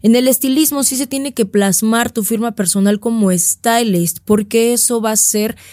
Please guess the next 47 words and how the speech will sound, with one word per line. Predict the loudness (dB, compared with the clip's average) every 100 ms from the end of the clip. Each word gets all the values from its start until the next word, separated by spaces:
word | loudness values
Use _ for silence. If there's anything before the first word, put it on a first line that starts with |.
| -10 -2
que | 0
te | 2 0
distingas | 2 0 -2 0 2 2 2 2 0
en | -2
cierta | 0 -2 -4 -4
industria, | 0 0 0 -2 -4 -4
en |
ciertos | -4 -6 -4 -4 -2
círculos, | 0 0 -2 -2 0 0 0 -2
en | -4
redes | -4 -4 -4
sociales. | -2 0 2 2 2 2 0 -2 -8 -18 -20 -20 -6
Eh, | 2 4 4 4 2 0 -2
va, | -2 -2 -2 -4
va, | -4
va, | -2 -2 0
va | 0 2
a |
haber | 2 2 0 -4 -12 -2
algo | 2 2 2 0
ahí, | 0 2 2 2
un | 4 4 4
punto | 2 2 -2 -2
de | -2
tu | 0 0
firma | 2 0 0
personal. | -2 -4 -4 -6 -8 _ -20 -10 -2
Entonces | 0 0 -2 -4
tienes | -4 -4
que | -4 -2
llegar | 0 0
a |
un | 0
punto | -2 -2 -2 0 0
medio | 2 2 0 -2 0
entre | 0 0 0
lo | 0 0
que | 0 0
es | -2
tu | -2
cliente, | 0 0 0 -2 -4 -6
y | -6
si | -2 0
eres | 0
un | 0
buen | 2 2
stylist, | 0 0 2 0